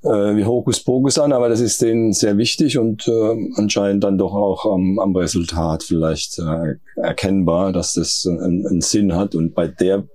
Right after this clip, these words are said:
Version eben, bei der hydraulischen Presse, Vertikalpresse ist das halt gar nicht. Da kommt die Traube rein und es wird einmal abgepresst und null nicht aufgeschaltet oder irgendwie.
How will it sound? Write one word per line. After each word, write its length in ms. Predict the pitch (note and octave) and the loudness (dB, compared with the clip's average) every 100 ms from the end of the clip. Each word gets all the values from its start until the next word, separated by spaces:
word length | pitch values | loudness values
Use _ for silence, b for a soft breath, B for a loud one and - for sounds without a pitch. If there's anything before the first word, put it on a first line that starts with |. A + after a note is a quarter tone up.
| - - - - - | -20 -20 -20 -20 -10
Version 760 | D3 - G2+ G2 - G2 G2 G2+ | -6 -2 0 0 0 0 0 0
eben, 240 | F2+ F#2 | 2 2
bei 160 | E2+ E2 | 0 0
der 300 | E2+ E2 - B B B B B | -2 -2 -8 B B B B B
hydraulischen 720 | - F2 D2 D#2 F2+ F2+ F2+ | -6 -4 -2 0 0 0 -2
Presse, 460 | - F2 - F2 D#2 B B B B B B B B - - | 0 -2 0 -2 -4 B B B B B B B B -20 -6
Vertikalpresse 880 | - D2 F2+ E2 F2 E2 F#2 F#2 - | -2 0 0 0 -2 0 0 0 0
ist 320 | B3+ - - | 0 -2 -2
das 200 | F#2 - | -2 0
halt 200 | E2 D#2+ | -2 -2
gar 220 | - B1 | -2 -2
nicht. 200 | C2 C2 | -2 0
Da 100 | D2 | -2
kommt 280 | C#2+ F2 E2 | 0 0 2
die 60 | D#2+ | 0
Traube 500 | - D#2+ D#2 D2 D#2 | 0 0 0 0 0
rein 220 | G2 G#2+ | 2 2
und 60 | F#2+ | 0
es 120 | - | 0
wird 140 | F2 | -2
einmal 340 | D2+ D#2 D2+ - | 0 0 0 -2
abgepresst 720 | - - - C#2+ C#2 - - | -6 -6 -6 -4 -2 -2 0
und 480 | D#2+ C#2+ - - E2 - | 0 0 -2 -4 -8 -16
null 760 | - B3+ C3 G2 F2+ F#2 E2+ D#2+ B B | -8 -2 2 2 2 2 2 0 B B
nicht 340 | D2+ E2 - | -2 -2 -2
aufgeschaltet 800 | - D#2 - - E2 D2+ C#2+ C2+ | 0 -2 -2 -2 0 0 0 -2
oder 340 | C#2 C#2 C2+ C2+ - - C2+ | -4 -8 -10 -14 -18 -16 -14
irgendwie. 520 | C#2+ C#2 C2+ C2+ B1+ | -10 -8 -6 -6 -8